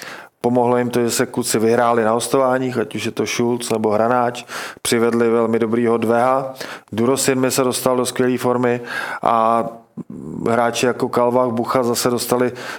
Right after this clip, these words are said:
už zase o rok zkušenější, už dostali víc, eh, se do těch lídrovských pozic a, a, a Plzeň mě strašně mile překvapila na celý podzim a nečekal jsem to.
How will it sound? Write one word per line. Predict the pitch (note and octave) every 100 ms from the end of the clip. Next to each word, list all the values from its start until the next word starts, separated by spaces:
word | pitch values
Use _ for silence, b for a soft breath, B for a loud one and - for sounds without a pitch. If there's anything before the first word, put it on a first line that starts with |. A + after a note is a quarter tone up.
| -
už | A#2
zase | A#2+ A2+ B2+
o | A#2+
rok | A#2+
zkušenější, | - A#2 - B2+ A#2 - A#2+
už | A2+
dostali | A2+ - B2 A#2+ - -
víc, | A2 A#2 - -
eh, | G2+ G2 G#2
se | B2
do | A#2
těch | B2 A2+
lídrovských | A#2 A#2 A#2 - B2
pozic | - A#2 B2 C#3 C#3
a, | C3 B B B B
a, | -
a | A2+ A2+ G#2 - F#2+ A2+ - - - A2+
Plzeň | - G#2+ A#2 A#2+ G2 F2 - - G2
mě | A2 B2+ B2+ -
strašně | - A2+ - B2+
mile | B2 B2+
překvapila | B2 - A#2+ C3 C3+ D#3+ - - _ -
na | A2
celý | - B2 B2
podzim | A#2+ A2 B2 B2+
a | A2+
nečekal | A2+ G#2+ - B2
jsem | A#2 A#2+
to. | A#2 A#2+